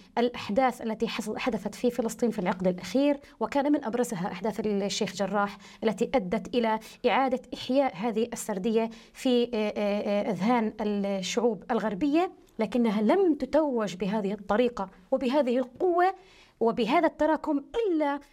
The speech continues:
بعد، آه، أحداث الطوفان بعد السابع من، آه، أكتوبر، لعدة أسباب. إنه من ضمن الأسباب أنه بشكل عام، بشكل عام الجيل الجديد سواء كان غربي أو غيره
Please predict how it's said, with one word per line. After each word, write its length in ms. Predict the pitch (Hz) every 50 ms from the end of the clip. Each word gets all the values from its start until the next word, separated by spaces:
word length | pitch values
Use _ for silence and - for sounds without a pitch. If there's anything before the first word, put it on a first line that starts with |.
| _ _ -
بعد، 440 | 196 277 269 240 262 247 202 180 - -
آه، 200 | 254 226 233 233
أحداث 440 | 226 - - - 233 226 226 - -
الطوفان 440 | 202 - - 190 180 - 226 202 196
بعد 160 | 196 185 180
السابع 340 | 190 180 - 233 202 175 196
من، 300 | 202 202 196 190 202 202 202
آه، 340 | 208 196 190 185 180 190 -
أكتوبر، 380 | 247 - - 220 190 190 185 180 - - - - -
لعدة 280 | 254 294 311 233 240 - -
أسباب. 340 | 214 - - - 196 190 190 - - - - _ - - - - - - - -
إنه 400 | 262 254 254 240 233 233 226 226 226 - - - - - _ _ _ _ - _ _ _ - - -
من 200 | 202 196 202 220
ضمن 220 | 330 392 415 330
الأسباب 580 | 262 240 - - - 208 214 214 202 202 202 - - -
أنه 240 | 233 226 220 214 208
بشكل 460 | 185 190 240 - 311 294 - 226 190
عام، 260 | 175 190 208 185 185
بشكل 360 | 185 175 - 185 214 - 214 208
عام 220 | 196 208 196 196 190 - - - - - -
الجيل 600 | 208 202 185 175 185 262 294 285 233 202 208 202 - - 226
الجديد 480 | 214 202 185 220 - 240 214 214 -
سواء 260 | - - 220 226 226
كان 200 | 190 190 220 214
غربي 340 | 190 185 254 269 226 240 247
أو 180 | - 233 214 208
غيره 340 | 196 226 208 196 190 190